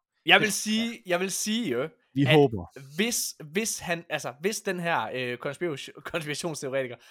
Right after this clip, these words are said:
Speaker 1: har ret, så er det sjovt, og jeg synes, det er super
Speaker 2: Ja, ja.
Speaker 1: sjovt, af, altså, altså
Speaker 3: Mm.
Speaker 1: af Bethesda. Men
Speaker 2: Mm,
Speaker 1: jeg, jeg, jeg
Speaker 2: mm.
Speaker 1: tror ikke på det, og jeg, jeg er også af den holdning, at, øh, som du siger, øh, Daniel, altså, nu er det her spil blevet, blevet ud-, udskudt, og det er jo fordi, de ikke er klar på nuværende tidspunkt.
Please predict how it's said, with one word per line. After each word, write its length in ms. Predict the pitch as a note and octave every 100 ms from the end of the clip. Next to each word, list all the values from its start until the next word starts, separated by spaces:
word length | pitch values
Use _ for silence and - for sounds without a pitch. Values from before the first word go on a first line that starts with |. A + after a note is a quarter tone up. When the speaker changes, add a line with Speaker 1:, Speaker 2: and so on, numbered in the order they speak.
| -
Speaker 1:
har 80 | D3 D3+
ret, 80 | D#3+ - _
så 180 | - F#3
er 60 | D#3
det 80 |
sjovt, 300 | - D3+ D3
og 60 | B2+
jeg 80 | C3
synes, 140 | D3
det 100 | -
er 40 | C#3+
super 380 | - G#3+ E3+ C#3
Speaker 2:
Ja, 60 |
ja. 40 | C#3
Speaker 1:
sjovt, 260 | C#3 A#2+ -
af, 180 | C3 C3
altså, 160 | B2+ C3+ C#3
altså 180 | B2
Speaker 3:
Mm. 40 | C3
Speaker 1:
af 60 |
Bethesda. 440 | B2+ - C3+ - G#2 _ _ _ -
Men 320 | D3+ F3 F3+ - -
Speaker 2:
Mm, 180 | D#3+ D3
Speaker 1:
jeg, 220 | D3 D3+
jeg, 140 | D3+ D#3+
jeg 80 | D3+
Speaker 2:
mm. 40 | C3
Speaker 1:
tror 180 | F3
ikke 100 | D3 -
på 100 | C#3+
det, 80 |
og 80 | C#3+
jeg, 180 | D3 D#3 D3+
jeg 200 | D3+ F#3
er 40 |
også 260 | E3+ E3+ E3+
af 40 |
den 140 | F3 E3+
holdning, 480 | D#3+ E3+ G3 A2 - _ _ _ _ _
at, 280 | D#3 C#3 - -
øh, 540 | C3+ C3 B2 A#2+ A#2+
som 160 | D3 C#3+
du 60 |
siger, 380 | C#3 E3 D#3+ D#3+ C3+
øh, 340 | A#2 A2+ A2
Daniel, 200 | C3+ B2 - -
altså, 160 | C3
nu 60 | D#3+
er 40 |
det 100 | E3
her 80 | E3
spil 300 | D3+ E3 D#3+
blevet, 300 | D#3+ C3+ B2
blevet 260 | B2 B2 A#2+
ud-, 220 | F3 G3 F#3+
udskudt, 380 | F3 G3 - D3
og 80 | C#3
det 60 | D#3
er 40 |
jo 60 | C#3+
fordi, 280 | C#3+ F#3+
de 120 | D3+ C#3+
ikke 120 | D#3+
er 40 | -
klar 260 | D#3 C3+ A2
på 60 | C#3+
nuværende 300 | D3 C3 G#2+
tidspunkt. 380 | C3+ - G#2